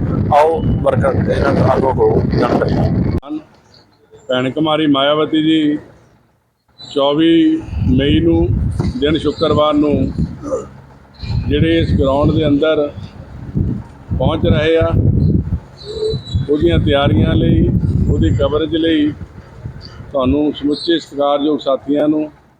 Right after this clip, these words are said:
Speaker 2: ਜਿਹੜੇ ਹਮੇਸ਼ਾ ਤੁਸੀਂ ਸਾਡਾ ਸਹਿਯੋਗ ਕਰਦੇ ਆ, ਹਮੇਸ਼ਾ ਤੁਹਾਡਾ ਆਸ਼ੀਰਵਾਦ ਰਿਹਾ, ਹਮੇਸ਼ਾ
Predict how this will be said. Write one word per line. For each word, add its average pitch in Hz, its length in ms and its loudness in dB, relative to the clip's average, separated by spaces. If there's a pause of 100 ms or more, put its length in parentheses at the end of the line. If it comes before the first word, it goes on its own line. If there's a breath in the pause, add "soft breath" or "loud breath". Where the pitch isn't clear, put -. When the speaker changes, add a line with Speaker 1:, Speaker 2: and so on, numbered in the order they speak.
(440)
Speaker 2:
ਜਿਹੜੇ 160 180 2
ਹਮੇਸ਼ਾ 151 420 0
ਤੁਸੀਂ 156 300 2
ਸਾਡਾ 151 260 0
ਸਹਿਯੋਗ 143 380 0
ਕਰਦੇ 156 400 -2
ਆ, 151 100 0 (800)
ਹਮੇਸ਼ਾ 143 380 0
ਤੁਹਾਡਾ 151 260 0
ਆਸ਼ੀਰਵਾਦ 147 540 0
ਰਿਹਾ, 143 500 0 (600)
ਹਮੇਸ਼ਾ 160 580 2